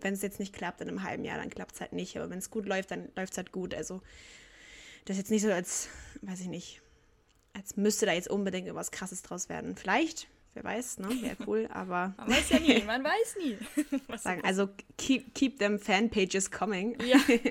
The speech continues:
Speaker 1: <laughs> Falls ihr Bock habt, ne, dürft ihr natürlich immer
Speaker 2: Oh, ja, ja.
Speaker 1: eure <laughs>
Speaker 2: Ach so, über eine eigene Insta-Seite wird noch
Speaker 1: Der debattiert,
Speaker 2: intern
Speaker 1: ob
Speaker 2: dis-, diskutiert,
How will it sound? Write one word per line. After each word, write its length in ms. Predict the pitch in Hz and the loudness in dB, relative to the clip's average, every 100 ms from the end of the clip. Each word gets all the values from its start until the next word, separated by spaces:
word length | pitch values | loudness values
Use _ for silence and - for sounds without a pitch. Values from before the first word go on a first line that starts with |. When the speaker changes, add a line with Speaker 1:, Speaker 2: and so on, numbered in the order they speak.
| 220 | 0
Speaker 1:
<laughs> 480 | - 320 349 311 262 | -4 -4 0 0 0
Falls 220 | 392 208 | 2 4
ihr 80 | 233 | 4
Bock 180 | 240 247 | 6 8
habt, 240 | 262 254 | 8 8
ne, 160 | 233 240 | 6 6
dürft 180 | 247 240 | 4 2
ihr 80 | 233 | 0
natürlich 200 | 233 - | 0 2
immer 520 | 311 320 302 269 220 | 6 6 6 2 2
Speaker 2:
Oh, 100 | 254 | 4
ja, 100 | 254 | 6
ja. 520 | 233 214 185 202 - - | 6 6 4 0 -2 -2
Speaker 1:
eure 140 | 254 | -2
<laughs> 580 | - 277 269 262 - 240 - - | -2 -2 0 -2 -4 -6 -10 -10
Speaker 2:
Ach 60 | 220 | -6
so, 160 | - 214 | -4 -2
über 160 | 220 | 0
eine 460 | 214 208 202 202 - - | 2 4 4 2 -2 -2
eigene 380 | 196 214 220 208 | 2 2 0 -4
Insta-Seite 1300 | 220 - 269 254 247 254 247 240 240 254 269 254 240 | -4 -4 -4 -2 -2 -4 -6 -4 -4 -6 -4 -4 -4
wird 180 | 226 226 | -6 -6
noch 180 | 214 - - - - _ _ _ - - - - | -6 -8 -20 -20 -20 _ _ _ -20 -20 -20 -14
Speaker 1:
Der 80 | 208 | -10
debattiert, 560 | 196 208 240 247 214 214 | -6 -2 0 0 0 -2
Speaker 2:
intern 60 | |
Speaker 1:
ob 60 | 208 | -4
Speaker 2:
dis-, 260 | 214 - | -6 -6
diskutiert, 640 | 247 233 233 - 220 226 | -8 -6 -8 -6 -4 -4